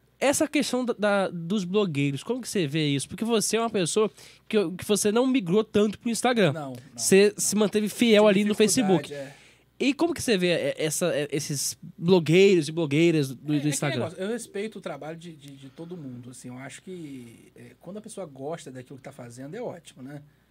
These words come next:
Speaker 2: Quando é uma modinha, aí é complicado, né? Quando é uma modinha, é complicado. O problema é que banalizou muito essa coisa de produção de vídeo pra todo mundo, né?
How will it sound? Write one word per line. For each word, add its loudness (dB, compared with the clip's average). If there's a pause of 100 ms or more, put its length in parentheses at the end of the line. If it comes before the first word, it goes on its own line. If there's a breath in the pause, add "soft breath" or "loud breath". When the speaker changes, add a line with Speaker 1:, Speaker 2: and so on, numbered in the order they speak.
(380 soft breath)
Speaker 2:
Quando -12
é -12
uma -10
modinha, -12
aí -12
é -12
complicado, -14 (260)
né? -14
Quando -18
é -16
uma -18
modinha, -16
é -20
complicado. -16 (180 soft breath)
O -18
problema -8
é -12
que -16
banalizou -10
muito -12
essa -14
coisa -14
de -18
produção -18
de -18
vídeo -18
pra -14
todo -18
mundo, -14
né? -14